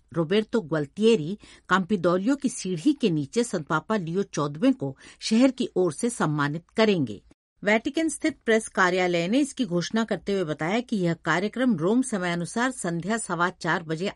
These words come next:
आयोजित किया जाएगा। रविवार पच्चीस मई को ही संत पापा लियो चौदहवें संत जॉन लातेरान महागिरजाघर में पवित्र ख्रीस्त त्याग की अध्यक्षता करेंगे तथा रोम के धर्माध्यक्ष रूप में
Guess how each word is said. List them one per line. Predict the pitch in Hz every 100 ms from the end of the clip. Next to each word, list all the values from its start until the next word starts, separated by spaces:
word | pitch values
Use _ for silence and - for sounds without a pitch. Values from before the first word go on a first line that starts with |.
| 143
आयोजित | 147 147 139 196
किया | - 240 196
जाएगा। | 156 139 131 98 - _ - - -
रविवार | 180 202 202 220
पच्चीस | - - - 226 247 -
मई | 160 202
को | - 143
ही | 226 330
संत | - 156
पापा | - 160 170
लियो | 160 160 196
चौदहवें | - 135 160 220 156 - - - -
संत | - 214 -
जॉन | 135 180 233 262
लातेरान | 151 143 - 190 226 202
महागिरजाघर | 147 170 156 143 160 143 151
में | 165 233
पवित्र | 240 170 - 220 - _
ख्रीस्त | - 196 180 -
त्याग | 170 165 -
की | -
अध्यक्षता | 139 131 143 - - 208
करेंगे | - 208 226 262 294 - - -
तथा | 185 208
रोम | 170 202 277
के | 269 175
धर्माध्यक्ष | 147 185 196 180 214 - -
रूप | 175 277 269
में | 190 151 190